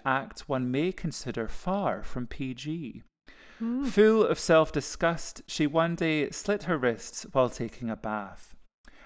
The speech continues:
Speaker 1: After her death, she continues to haunt the hotel, seemingly becoming one of the strongest poltergeists there, as her room is the most feared by guests. Now, what might this have to do with our little podcast?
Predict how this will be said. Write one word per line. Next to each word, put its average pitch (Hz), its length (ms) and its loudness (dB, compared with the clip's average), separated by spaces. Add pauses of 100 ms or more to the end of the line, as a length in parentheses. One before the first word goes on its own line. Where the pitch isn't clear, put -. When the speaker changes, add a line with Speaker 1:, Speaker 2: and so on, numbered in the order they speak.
(160)
Speaker 1:
After 135 280 4
her 139 100 0
death, 147 340 2
she - 120 -6
continues 139 460 -4
to - 100 -6
haunt 190 280 2
the 180 80 -2
hotel, 123 560 0
seemingly 185 460 0
becoming 131 500 -2
one 117 200 0
of 117 160 -4
the 131 60 -6
strongest 131 600 -2
poltergeists 117 720 -4
there, 170 520 -2 (420)
as 131 160 2
her 139 160 4
room 139 460 0 (300)
is 170 140 0
the 165 120 -4
most 113 440 -4 (120)
feared - 640 -6 (100)
by 98 260 -12
guests. - 680 -12 (1300)
Now, 175 140 4
what 185 340 4
might 185 220 2
this 190 200 0
have 185 240 -2
to - 80 -8
do 196 180 0
with 185 140 0
our 190 180 2
little 196 240 -2
podcast? 254 1000 -4